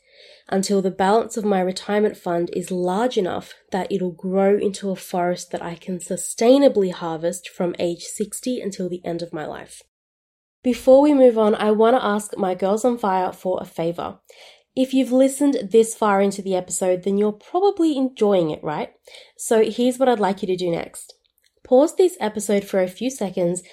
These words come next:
and head on over to papermoneyco dot com forward slash podcast review.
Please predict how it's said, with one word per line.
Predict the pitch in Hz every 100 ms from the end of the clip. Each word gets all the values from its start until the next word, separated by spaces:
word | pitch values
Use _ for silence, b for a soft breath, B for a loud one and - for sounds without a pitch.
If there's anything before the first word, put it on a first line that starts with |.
| B B B
and | 196 190 190
head | - 226 277
on | 269
over | 196 196 190 190 -
to | 196
papermoneyco | - 226 262 214 190 - 185 180
dot | 220 254
com | - 208 190 190
forward | - 185 180 175
slash | - 170 170 -
podcast | 175 170 - 160 -
review. | 170 156 147 196